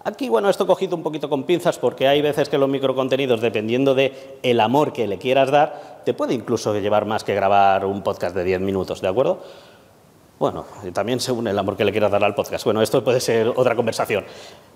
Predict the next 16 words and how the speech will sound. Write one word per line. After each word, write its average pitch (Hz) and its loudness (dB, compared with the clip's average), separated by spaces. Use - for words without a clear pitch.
Eh, 165 6
los 160 2
ciclos 202 0
de 202 0
creación, 190 4
al 131 4
ser 175 4
más 170 0
cortos, 185 4
podemos 131 2
hacer 127 -2
un 131 4
mayor 117 4
volumen 110 0
de 95 0
creación, 95 0